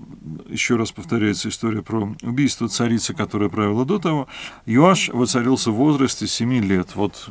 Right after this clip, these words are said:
годовалым мальчиком, ребенком его,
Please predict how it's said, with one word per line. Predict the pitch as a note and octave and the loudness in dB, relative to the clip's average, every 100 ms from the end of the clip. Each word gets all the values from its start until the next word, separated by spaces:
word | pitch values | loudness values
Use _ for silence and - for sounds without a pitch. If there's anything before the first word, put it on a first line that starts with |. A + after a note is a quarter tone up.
| - | -10
годовалым | G#2 G#2+ A#2 A#2 G#2 G2+ | -4 4 6 8 6 4
мальчиком, | G#2 G2+ - - G2+ | 2 0 -2 -4 -4
ребенком | G2 G2 G#2 F2+ G2+ | -2 0 -2 -2 -4
его, | G2 F#2+ F#2+ F#2+ | 0 0 2 0